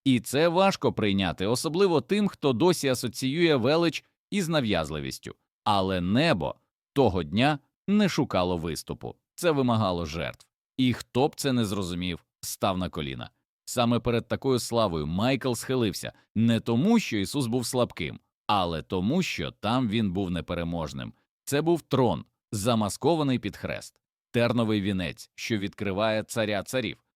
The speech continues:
дерево, що розкриває справедливість, яку визнає небо. Жест Мігеля не був несподіванкою, це була відповідь,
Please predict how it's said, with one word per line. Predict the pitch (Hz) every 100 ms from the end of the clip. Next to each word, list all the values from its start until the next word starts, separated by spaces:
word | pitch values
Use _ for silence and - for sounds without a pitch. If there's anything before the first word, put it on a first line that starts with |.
| _
дерево, | - 104 156 98 67 _
що | - - 120
розкриває | 107 - 120 156 151
справедливість, | - 135 127 117 151 175 165 -
яку | 120 101 135
визнає | 120 107 101 92 92
небо. | 90 90 67 53 _ _ _
Жест | 95 107 107 -
Мігеля | 98 101 113 101
не | 123
був | 139 185
несподіванкою, | 175 165 170 151 175 92 65 55 - _ -
це | 110
була | 104 123 123
відповідь, | 151 - 85 65 -